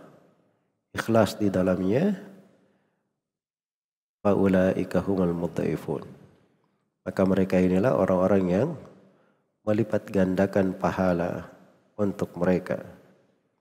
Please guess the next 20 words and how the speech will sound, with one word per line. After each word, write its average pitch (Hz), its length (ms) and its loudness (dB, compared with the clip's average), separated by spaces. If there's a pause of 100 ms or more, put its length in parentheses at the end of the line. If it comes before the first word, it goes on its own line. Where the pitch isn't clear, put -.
(960)
Iya, 85 240 0 (400)
melipat 92 400 -4
gandakan 90 640 0 (720)
pahala 95 320 -2
untuk 85 320 -6
mereka. 78 400 -4 (880)
Maka - 160 -2
dari 117 240 4
ayat 110 320 4
ini 123 320 2 (240)
terdapat 98 400 0
sejumlah 92 640 0
renungan 107 400 2
berharga. 87 560 -4 (1300)
Yang 92 80 -6
pertama 113 480 2
terkait 104 400 0
dengan 95 240 2
bahaya 95 400 4
riba. 95 320 0